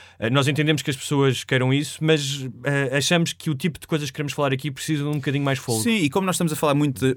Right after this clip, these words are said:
Speaker 2: muitas coisas também são intemporais,
Speaker 1: Sim.
Speaker 2: nem sempre é atualidade pura,
Speaker 1: Sim.
Speaker 2: ou mesmo que se agarre à atualidade, uma notícia acaba sempre por depois ir dar a outros temas mais intemporais,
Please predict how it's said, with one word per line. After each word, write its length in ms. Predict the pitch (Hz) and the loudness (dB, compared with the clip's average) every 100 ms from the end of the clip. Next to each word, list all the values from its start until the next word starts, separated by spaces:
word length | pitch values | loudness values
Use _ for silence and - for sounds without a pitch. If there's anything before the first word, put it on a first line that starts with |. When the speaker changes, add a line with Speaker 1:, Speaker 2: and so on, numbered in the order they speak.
| 131 | 2
Speaker 2:
muitas 240 | 139 135 | 0 0
coisas 220 | 131 104 | 0 0
também 140 | 117 110 | 0 0
são 160 | 123 | 2
intemporais, 680 | 117 117 113 107 95 92 90 | 0 2 0 0 0 -2 -2
Speaker 1:
Sim. 80 | 98 | -2
Speaker 2:
nem 140 | 98 | -2
sempre 400 | 92 107 101 101 | 0 -2 0 0
é 40 | 95 | 0
atualidade 720 | - 101 101 98 98 90 90 - | -2 -2 -2 0 0 -2 -8 -4
pura, 300 | 104 98 98 | 0 0 -2
Speaker 1:
Sim. 120 | 101 | -2
Speaker 2:
ou 420 | 95 92 90 87 | -2 -2 -2 -4
mesmo 220 | 92 107 101 | 0 0 0
que 60 | |
se 80 | - | 0
agarre 240 | 107 101 | 2 2
à 20 | 98 | 0
atualidade, 400 | 101 101 98 95 | -2 -2 0 0
uma 120 | 98 | -2
notícia 280 | 104 92 92 | -2 -4 -4
acaba 180 | 95 90 | -4 -6
sempre 200 | 95 87 | -8 -8
por 100 | 98 | -10
depois 260 | 85 95 90 | -8 -8 -6
ir 120 | 90 | -4
dar 180 | 92 90 | -4 -4
a 20 | |
outros 220 | 92 - | -6 -8
temas 280 | - 92 90 | -6 -4 -4
mais 380 | 92 90 90 98 | -4 -4 -6 -8
intemporais, 600 | 90 98 95 104 110 | -6 -4 0 2 0